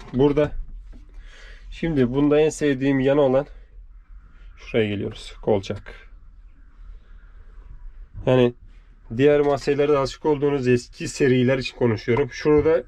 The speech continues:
bir joystick, şu kol şuradaydı. Yani böyle bir kolçak yoktu, böyle bir şey yoktu. Ama bunlarda kolçak var. Şu şekil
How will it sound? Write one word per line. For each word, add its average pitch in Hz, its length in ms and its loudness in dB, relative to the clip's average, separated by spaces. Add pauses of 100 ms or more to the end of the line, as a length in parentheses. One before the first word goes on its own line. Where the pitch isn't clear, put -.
(240)
bir 127 120 -4
joystick, 135 460 0
şu - 200 -6
kol 151 240 2 (420)
şuradaydı. 113 720 0 (360)
Yani 117 160 2
böyle 127 200 4
bir 127 80 -2
kolçak 127 480 0
yoktu, 131 340 0
böyle 110 220 2
bir 110 60 -6
şey 120 180 0
yoktu. 135 480 -2 (760)
Ama 143 220 2
bunlarda 160 600 2 (640)
kolçak 135 420 2
var. 160 200 0 (640)
Şu - 120 -8
şekil 147 340 0